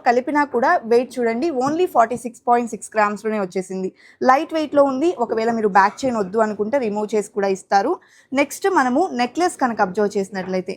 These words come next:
నెక్లెస్ టూ లైన్ ప్యాటర్న్ లో డిజైన్ చేశారండి. ఇలా మీరు సెట్ వైజ్ కావాలి అనుకున్నా తీసుకోవచ్చు, లేదా ఇండివిడ్యువల్ గా నచ్చాయి అనుకోండి, ఇండివిడ్యువల్ గానే తీసుకోవచ్చు. And without back chain కావాలి అనుకున్నా ఇస్తారండి. So, ఇది మనకు టూ లైన్ ప్యాటర్న్ లో one of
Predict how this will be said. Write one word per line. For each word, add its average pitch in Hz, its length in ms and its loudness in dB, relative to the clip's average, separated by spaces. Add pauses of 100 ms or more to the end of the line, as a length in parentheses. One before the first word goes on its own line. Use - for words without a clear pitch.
(120)
నెక్లెస్ 294 340 -6 (100)
టూ 285 80 0 (100)
లైన్ 294 220 0
ప్యాటర్న్ 208 320 2
లో 262 120 4
డిజైన్ 180 340 0
చేశారండి. 185 500 -4 (340)
ఇలా 247 200 4
మీరు 233 160 0
సెట్ 214 200 0
వైజ్ 214 240 2
కావాలి 214 280 2
అనుకున్నా 202 340 -4
తీసుకోవచ్చు, 196 540 -2
లేదా 277 160 6 (120)
ఇండివిడ్యువల్ 226 500 0
గా 220 120 0
నచ్చాయి 214 340 -2
అనుకోండి, 208 380 -4
ఇండివిడ్యువల్ 226 460 -4
గానే 240 160 -4 (100)
తీసుకోవచ్చు. 196 500 -4 (400)
And 233 140 2
without 247 300 6
back 196 200 6
chain 233 200 -2
కావాలి 208 260 6
అనుకున్నా 208 260 -2 (200)
ఇస్తారండి. 202 520 2 (120)
So, 320 60 0 (160)
ఇది 302 200 0
మనకు 262 180 -2 (100)
టూ 302 160 2
లైన్ 311 200 0
ప్యాటర్న్ 214 320 2
లో 269 100 4
one 233 140 0
of 226 60 0